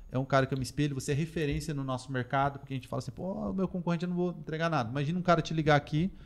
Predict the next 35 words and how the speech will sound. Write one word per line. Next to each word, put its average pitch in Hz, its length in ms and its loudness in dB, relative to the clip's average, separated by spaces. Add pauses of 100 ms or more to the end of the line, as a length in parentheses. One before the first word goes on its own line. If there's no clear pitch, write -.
(720)
porque 160 220 6
benchmark 160 540 2
é 233 40 4
isso, 220 180 -2
né? 139 100 -2
Buscar 127 280 -4
referências 139 540 0
externas. 127 440 -2
"Poxa, 165 300 0
eu 127 80 -6 (320)
tô 165 120 0
iniciando 165 400 0
agora, 143 480 0 (440)
tô 147 120 2
no, 160 180 0
num 143 300 -2
segmento 143 420 0
parecido 139 340 2
com - 80 -12
o - 20 -18
seu, 151 340 4 (340)
você 147 260 0
é 180 60 6
referência 160 580 0
no 143 60 -4
nosso 139 180 -6
mercado, 135 480 0
sou 156 160 -6
fã 160 260 -4
do 147 80 -2
seu 147 140 -6
podcast, 139 760 -2 (340)
te - 160 4
ouço." 143 400 6
Cara, 135 480 6